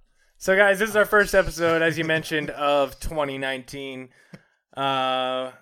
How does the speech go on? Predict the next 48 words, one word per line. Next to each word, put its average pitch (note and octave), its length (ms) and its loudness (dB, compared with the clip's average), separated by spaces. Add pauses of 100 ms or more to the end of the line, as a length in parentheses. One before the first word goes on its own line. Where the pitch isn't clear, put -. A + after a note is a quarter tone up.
(280)
it, D3 80 -10
it's, C#3+ 520 -8
uh, C#3+ 280 0
welcome, F3 300 -4
welcome F3+ 240 -2
to F#3+ 80 -6
the F#3 80 -4
new F#3 120 0
year. F3+ 460 0 (880)
You C3 60 -14
know, B2 120 -4
I C#3 180 0
had E3 240 2
a - 20 -10
good D#3 180 -4
time, D3+ 480 -4
uh, C3+ 200 -4
over C#3+ 180 -2
the C3+ 80 -4
holidays. C#3+ 600 -2
Spent D3+ 240 -4
a - 20 -2
lot C#3 180 2
of B2 60 -12
time C#3 160 -4
with B2+ 120 -6
family. C3+ 540 -4 (520)
Uh, A2 260 -6
been, A#2+ 380 -8 (300)
been C#3 120 -8
in C3+ 140 -10
Houston C3+ 580 -10 (220)
all D3+ 200 -4
weekend, C#3 600 -8
spending C#3+ 300 -8
more D#3+ 180 -4
time D3+ 260 -4
with, C#3 220 -12 (100)
with C#3 140 -10
some C#3+ 140 -12
family C#3+ 260 -6
I C3+ 40 -4
don't C#3 120 -6
get C3 80 -14
to B2+ 80 -20
see C3+ 160 -8
very B2+ 200 -2
often. B2 460 -4